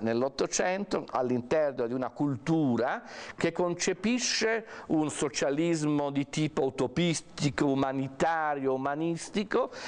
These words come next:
da una parte strettamente intrecciato con, eh, l'esperienza cristiana. Qui abbiamo un riferimento molto vago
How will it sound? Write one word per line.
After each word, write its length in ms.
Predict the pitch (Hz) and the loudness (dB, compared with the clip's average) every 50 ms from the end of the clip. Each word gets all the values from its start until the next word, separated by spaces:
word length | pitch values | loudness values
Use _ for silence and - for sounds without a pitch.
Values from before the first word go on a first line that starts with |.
| 190 - | -6 -4
da 200 | 147 139 156 151 | 0 0 2 2
una 200 | 165 185 233 247 | 0 0 -2 -2
parte 760 | 247 156 135 120 120 123 123 - - 175 165 151 - - - - | -2 0 0 0 0 -2 -4 -2 0 0 0 0 0 -6 -14 -16
strettamente 880 | - - - 180 170 170 190 185 175 175 170 156 131 120 120 127 135 | -14 -4 -2 -2 -2 0 -2 -2 0 0 0 0 -2 -2 -2 -2 -2
intrecciato 960 | 139 143 135 - 180 180 160 - - 147 120 110 110 110 - - - 120 - | -2 -2 -2 0 0 0 0 0 0 0 2 2 0 -2 -2 0 -2 -2 -2
con, 500 | - - 131 120 117 117 117 117 113 113 | 0 0 2 2 4 2 0 0 -2 -2
eh, 540 | 110 110 - - - - - - - 117 117 | -2 -4 -6 -10 -16 -16 -6 -2 0 0 2
l'esperienza 720 | 123 131 127 - - 135 123 123 117 117 113 113 - 107 | 2 0 -2 0 -2 0 2 2 0 0 -2 -4 -4 -4
cristiana. 840 | - - 98 92 - - - 98 90 87 80 82 90 101 107 117 - - - - - - - - - - - - | -2 -2 -2 -2 -4 0 0 2 2 2 0 0 0 0 -2 -2 -4 -8 -18 -20 -12 -12 -10 -10 -10 -12 -6 0
Qui 200 | - 254 285 269 - | 0 2 2 0 0
abbiamo 800 | - 190 175 170 156 127 110 101 98 101 117 143 190 226 - - - - - - - - | -2 -2 0 0 0 2 2 0 0 -2 -2 -2 -2 -4 -6 -12 -20 -20 -20 -12 -2 0
un 380 | 196 196 202 196 180 170 160 139 | 2 2 2 2 0 0 -2 0
riferimento 1080 | 156 180 202 - - 208 220 240 220 185 151 135 131 131 135 127 - 156 143 143 - - - - | 0 -2 -2 0 -2 0 0 0 0 0 0 0 -2 -2 -4 -2 0 0 0 0 -2 -6 -6 -2
molto 580 | 165 165 160 175 170 170 - 190 180 175 - - - | 0 0 2 0 -2 -2 -2 -2 -2 -2 -2 -6 -4
vago 600 | 131 123 101 90 85 92 95 95 107 117 120 123 | -2 -2 0 0 -2 -4 -2 0 0 0 0 -2